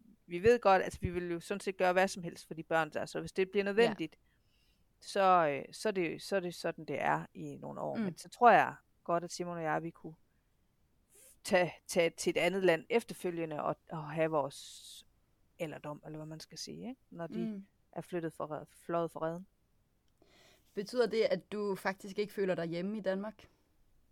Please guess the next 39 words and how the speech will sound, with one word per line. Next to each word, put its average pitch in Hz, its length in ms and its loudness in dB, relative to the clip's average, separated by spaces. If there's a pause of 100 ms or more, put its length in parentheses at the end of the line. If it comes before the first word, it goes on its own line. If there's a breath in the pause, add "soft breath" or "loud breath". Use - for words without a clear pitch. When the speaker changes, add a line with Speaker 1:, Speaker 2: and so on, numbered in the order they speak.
(1160 soft breath)
Speaker 1:
Mm, 190 460 -8
jo, 196 500 0 (380)
det 277 120 -8 (140)
gør 185 300 4
jeg 240 240 0 (200)
på - 120 -14
sin 196 420 -8
vis. 185 520 -10 (1120)
Øh, 175 800 2
sådan 269 200 -4
lidt 262 140 2
ligesom, 226 260 -6
når 190 140 0
man 175 140 -4
kommer 180 260 -4
hjem 196 220 0
og 180 100 -4
besøger 190 280 -6
sin 165 220 -10
mor 175 160 -2
og 190 80 -2
far, 175 460 2
når 156 100 -8
man 151 160 -8
er 156 80 0
flyttet 156 280 -6
hjemmefra, 156 520 -8
Speaker 2:
<laughs> - 1120 -10
Speaker 1:
tror - 140 -2
Speaker 2:
Ja. 175 60 2
Speaker 1:
jeg. 165 120 -4 (1160 soft breath)
Altså, 202 160 2
Speaker 2:
Og 202 40 8
Speaker 1:
jeg 202 140 8
Speaker 2:
føler 202 80 2
du 190 40 2
Speaker 1:
føler 185 120 4
Speaker 2:
dig 180 80 4
Speaker 1:
mig, 160 200 2